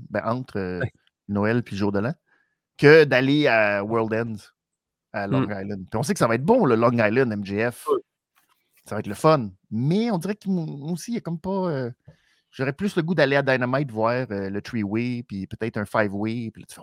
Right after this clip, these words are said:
Speaker 1: Oh my God ». Ça, ça me
Speaker 2: Exactement.
Speaker 1: Ouais.
Speaker 2: En attendant d'avoir Dynamite et Rampage à Québec le vingt-sept mars deux mille vingt-quatre.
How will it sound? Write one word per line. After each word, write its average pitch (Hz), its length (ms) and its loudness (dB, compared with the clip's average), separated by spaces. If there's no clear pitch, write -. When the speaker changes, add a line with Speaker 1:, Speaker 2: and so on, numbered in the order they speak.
Speaker 1:
Oh 95 40 -12
my - 80 -20
God ». - 180 -16
Ça, - 280 -8
ça 113 140 -6
me 101 120 -4
Speaker 2:
Exactement. 98 500 -4
Speaker 1:
Ouais. 175 240 -6
Speaker 2:
En 135 100 4
attendant 139 640 6
d'avoir 127 500 8
Dynamite 120 600 4
et 127 80 2
Rampage 113 680 2
à 160 100 10
Québec 127 640 2
le 135 180 6
vingt-sept 113 520 2
mars 110 260 2
deux 104 140 2
mille 139 200 -2
vingt-quatre. 127 520 0